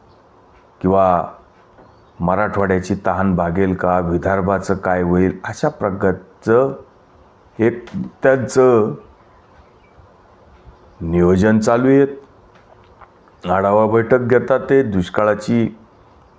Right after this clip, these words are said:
त्यांना असं वाटतंय की आपण खूप काळजी करतोय,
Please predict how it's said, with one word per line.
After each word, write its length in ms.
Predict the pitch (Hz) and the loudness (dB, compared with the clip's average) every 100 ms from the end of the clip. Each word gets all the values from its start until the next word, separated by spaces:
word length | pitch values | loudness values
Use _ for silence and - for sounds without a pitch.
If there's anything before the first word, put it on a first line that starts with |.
| - | -4
त्यांना 240 | 95 104 | 0 2
असं 240 | 104 101 113 | 0 0 0
वाटतंय 380 | 104 90 - 117 | 0 0 -2 -2
की 480 | 113 127 117 - - - _ _ - _ _ _ _ _ - | 0 2 2 0 -6 -20 _ _ -20 _ _ _ _ _ -10
आपण 340 | 90 107 107 104 | -6 -2 -2 -2
खूप 220 | 104 - | -4 -2
काळजी 380 | 92 90 95 120 | -2 -2 0 0
करतोय, 500 | 127 117 110 135 | 0 0 0 2